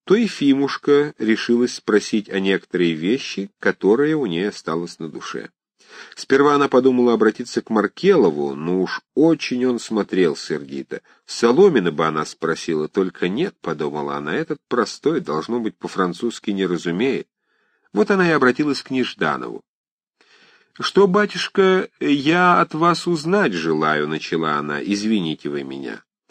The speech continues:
«Да вот мой родственник, э, Сила Самсоныч, знать, трунит надо мной старухой, над моим неведением бабьим». «А что?» А вот что.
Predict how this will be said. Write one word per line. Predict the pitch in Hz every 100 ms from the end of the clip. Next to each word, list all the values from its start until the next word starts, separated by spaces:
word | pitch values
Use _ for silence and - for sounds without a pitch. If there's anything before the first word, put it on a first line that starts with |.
| _ - - _
«Да | 170 220
вот | 226 220
мой | 208 208
родственник, | 202 151 - - 80 73 65 _ _ _ _ _
э, | - 78 78
Сила | - 160 151
Самсоныч, | - 170 165 - 120 78 67 - -
знать, | 101 107 117 -
трунит | - 120 147 226 -
надо | 98 85
мной | 82 80
старухой, | - - 90 87 78 82
над | 80 80
моим | 87 87 85 90
неведением | 120 98 71 69 71 71
бабьим». | 71 67 64 62 _ _ _ _ _ _ _ _ _ _
«А | - 80
что?» | - - 82 127 _ - -
А | - 165
вот | 175 131 190
что. | - - 113 71